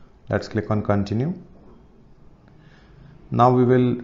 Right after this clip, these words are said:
test the trigger if the connectivity will be successful between Slack and Zapier. So it will show a success message. All right, guys, so the connection is successful now, and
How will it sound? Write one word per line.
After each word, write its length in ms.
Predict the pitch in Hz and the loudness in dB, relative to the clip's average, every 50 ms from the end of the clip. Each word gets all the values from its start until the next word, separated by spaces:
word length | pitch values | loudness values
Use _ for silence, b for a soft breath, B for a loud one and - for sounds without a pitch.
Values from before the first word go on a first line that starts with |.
| - - - | -12 -6 0
test 280 | - 127 131 131 - - | 2 2 2 2 0 0
the 100 | 147 135 | 0 0
trigger 420 | - - 113 104 98 113 120 123 | 2 2 2 2 4 4 4 4
if 220 | 120 113 - - - | 2 0 0 -2 -2
the 100 | 117 113 | -2 -2
connectivity 680 | - 117 110 107 110 107 - - 123 123 123 131 127 | 0 0 0 0 -2 -2 0 0 2 2 2 2 2
will 120 | 120 117 | 2 2
be 100 | 117 120 | 2 0
successful 560 | 120 120 - - - - 110 110 - - 127 | 0 -2 -6 -4 0 0 0 0 0 0 0
between 320 | 110 107 - - 117 117 120 | 0 0 0 0 0 0 0
Slack 340 | 113 110 107 104 104 101 - | 0 2 2 2 2 2 0
and 120 | 110 104 | -2 0
Zapier. 420 | 101 101 95 - - 101 101 101 | 2 2 2 2 0 -2 -2 -2
So 80 | - 104 | -2 -4
it 140 | 98 - - | -4 -4 -4
will 100 | 107 101 | -6 -4
show 180 | - - 104 | -4 -2 -4
a 40 | 101 | -2
success 420 | 98 - 98 - - 107 98 - - | -2 -4 -6 -4 -2 -4 -4 -2 0
message. 460 | 98 92 92 - 120 139 147 - - B B B B B B B B B B B B - - - - - - - - - - - - - - - - - - - - | -2 -2 -2 -2 -4 -4 -6 -6 -10 B B B B B B B B B B B B -20 -20 -20 -20 -20 -20 -20 -20 -20 -20 -20 -20 -20 -20 -20 -20 -20 -20 -12 -6
All 120 | - 113 110 | -2 2 2
right, 220 | 110 110 104 - | 4 4 2 2
guys, 280 | 107 101 104 101 101 - | 2 2 2 2 0 0
so 420 | - 110 107 104 107 107 107 107 | 2 4 4 6 4 4 4 2
the 100 | 104 107 | 2 0
connection 500 | - - - 110 110 113 113 - - 135 | 0 0 0 0 2 0 0 -2 -2 -4
is 100 | 139 123 | -2 0
successful 440 | - 117 - - 127 120 120 - 131 | -2 -2 0 0 -2 -2 -2 -2 0
now, 300 | 127 123 127 131 139 135 | 2 2 2 2 2 0
and 680 | - - 110 107 104 104 104 104 104 104 104 104 104 | -2 -2 0 2 2 2 2 0 0 0 -2 -4 -6